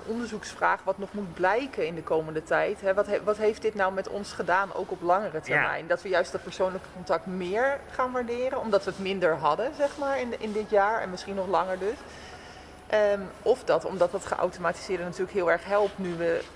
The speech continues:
Speaker 1: afstand moeten houden en zo. En inderdaad online bestellen nog veel meer dan we al deden. Dat het <clears throat> daardoor heel erg normaliseert en dus, eh, echt nog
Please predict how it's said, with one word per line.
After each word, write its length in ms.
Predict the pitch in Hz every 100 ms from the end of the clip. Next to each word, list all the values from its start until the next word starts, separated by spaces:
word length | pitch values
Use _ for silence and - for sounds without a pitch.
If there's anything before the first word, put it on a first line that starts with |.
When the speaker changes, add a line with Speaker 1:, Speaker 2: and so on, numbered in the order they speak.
| -
Speaker 1:
afstand 420 | 180 - 165 170
moeten 200 | 160 156
houden 320 | 151 147 147
en 140 | 156
zo. 240 | 147 151 170
En 160 | -
inderdaad 460 | 165 165 156 156 - -
online 380 | - 180 165 170
bestellen 420 | 165 - 175 160 160
nog 140 | 156 -
veel 200 | 196 170
meer 220 | 160 160
dan 160 | 156 160
we 60 |
al 160 | 156 156
deden. 460 | 165 143 147 202 247 - - - -
Dat 160 | - 175
het 100 | - - - -
<clears throat> 320 | 277 247 175
daardoor 300 | 165 165 165
heel 240 | 165 180
erg 160 | 170 170
normaliseert 720 | 180 170 165 170 190 180 190
en 140 | 180
dus, 240 | 180 170 -
eh, 80 | 175
echt 200 | - - -
nog 160 | 185